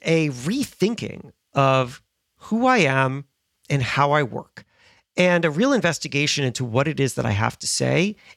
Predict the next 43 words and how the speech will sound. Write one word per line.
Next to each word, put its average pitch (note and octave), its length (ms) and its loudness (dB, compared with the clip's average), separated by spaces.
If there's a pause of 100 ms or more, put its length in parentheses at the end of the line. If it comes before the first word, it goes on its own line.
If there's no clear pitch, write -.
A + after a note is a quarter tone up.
and F#3 280 2
how C3+ 220 -2
to B2 60 -4
say - 320 -4
it. - 140 -12 (800)
And A3+ 200 2 (280)
this D4 200 0
isn't G3+ 260 -2
just - 200 -2
about C#3 260 0
me. C#3 440 0
I, C#3+ 300 0
I - 20 2
would E3 320 -4
posit F3+ 400 0
that B2+ 260 -4
everybody D#3+ 400 0
listening C3+ 420 0
to C3 100 -6
this B2 200 -6
right B2+ 240 -4
now A#2+ 180 -2
has D3 360 -2
that D3+ 140 -4
kind C3+ 200 -2
of A#2+ 60 -2
opportunity B2+ 640 -4
in A#2 80 -6
front D3 340 -2
of - 160 -6
them. - 260 -14 (680)
If B3+ 240 0
you B3 160 2
are E3 120 4
willing C#3+ 680 -2 (240)
to E3 120 0
deeply G#3+ 640 0
reconsider D#3 1120 0 (420)
who C4 260 2
you G#3 240 2
are D3 160 4
to C#3 80 -2
people - 440 -16